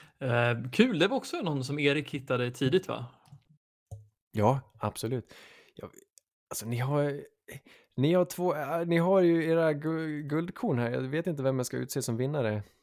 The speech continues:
Speaker 2: Om vi ska bedöma, jag tror kanske det väger tyngre hos Erik med anledning av Eric Stokes som en sån favorit. Eh, lite av en överraskning. Ja, vi, ja,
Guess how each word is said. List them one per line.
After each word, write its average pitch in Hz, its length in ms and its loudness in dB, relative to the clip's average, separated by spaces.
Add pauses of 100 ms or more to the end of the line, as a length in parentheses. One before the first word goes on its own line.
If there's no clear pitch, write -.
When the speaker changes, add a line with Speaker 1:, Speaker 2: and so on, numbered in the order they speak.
(1200)
Speaker 2:
Om 107 240 -4
vi 107 120 -2
ska - 220 -8
bedöma, 117 380 -2
jag - 160 -4
tror 160 280 -6
kanske 135 360 -4
det 123 100 0
väger 127 260 0
tyngre 123 360 -2
hos 113 220 -4
Erik 127 340 -4
med 113 160 0
anledning 113 420 -2
av 104 240 -4 (640)
Eric 113 280 -4
Stokes - 640 -6
som 110 140 -4
en 104 80 -2
sån 107 240 -6
favorit. 110 680 -10 (880)
Eh, 117 260 -4
lite 110 260 -4
av 104 120 -2
en 104 100 -2
överraskning. 101 420 -4
Ja, 110 80 0
vi, 131 200 2
ja, 113 80 -6